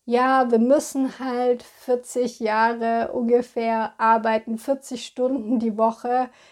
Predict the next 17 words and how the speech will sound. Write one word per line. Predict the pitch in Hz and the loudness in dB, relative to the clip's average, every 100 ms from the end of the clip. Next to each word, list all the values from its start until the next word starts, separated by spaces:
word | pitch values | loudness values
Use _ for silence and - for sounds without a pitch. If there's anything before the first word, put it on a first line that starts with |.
| _ | _
damit | 240 233 269 269 | 0 4 4 2
wir | 247 226 | -4 0
halt | 262 | 0
üb-, | 254 277 262 | 0 -4 -4
irgendwie | 269 294 277 262 | -2 -2 -2 0
über | 262 | 0
die | 233 | 0
Runden | 240 320 359 339 320 | 2 2 2 -2 -6
kommen | - 311 320 - | -2 -2 0 -2
und | 262 226 - 269 | -4 -6 -12 -8
uns | 262 277 | -6 -6
ein | 262 | -8
paar | - 254 254 | -4 -2 -2
schöne | - 262 254 | -2 -2 -2
Dinge | 247 339 277 | 0 2 2
leisten | 233 180 - - - | 2 -2 -8 -18 -20
können.“ | - - | -20 -20